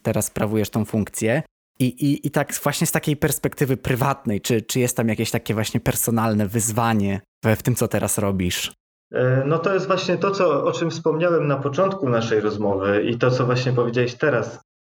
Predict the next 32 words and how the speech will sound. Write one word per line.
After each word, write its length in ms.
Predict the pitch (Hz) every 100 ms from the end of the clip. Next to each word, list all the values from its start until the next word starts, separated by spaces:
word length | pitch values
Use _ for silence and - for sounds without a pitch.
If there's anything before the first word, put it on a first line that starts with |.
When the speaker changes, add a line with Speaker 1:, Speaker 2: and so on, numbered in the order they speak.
| _
Speaker 2:
Traktuję 480 | 135 127 127 160 151
to 160 | 151
jak 240 | 139 127 131
takie 300 | 131 127 127
wyzwanie, 800 | 113 113 110 127 117 101 95 98 - _ _ _ _ -
bo 260 | 110 117 117
Tychy 400 | 117 131 131 127
to 140 | 131
przecież, 600 | 127 139 127 127 123 -
e, 240 | 123 120 120 - - _ _ _ _ -
bardzo 360 | 135 131 131
unikatowe 880 | 123 131 127 - 151 160 151 113 104
miasto 460 | 104 104 104 104 104
w 60 |
swojej 520 | 101 - - - 113 110
strukturze 520 | 113 117 113 107 107
przestrzennej, 640 | 110 110 - 113 107 107
urbanistycznej, 720 | 113 110 110 110 113 110 - 117
bo 140 | 120
były, 440 | 120 127 123 127 127 _ _ _ _ -
e, 80 |
zaprojektowane 840 | 110 123 127 127 123 127 123 127 117
z 100 | 113
dużym 320 | 135 131 131
ciężarem, 540 | 139 123 123 110 104
oczywiście 460 | 104 - 117 113 120
z 40 |
dużym 280 | 127 120 123
też 140 | 120
potencjałem 720 | 123 123 117 113 156 139 110 104
w 120 | -
postaci, 640 | 110 - 117 113 110 107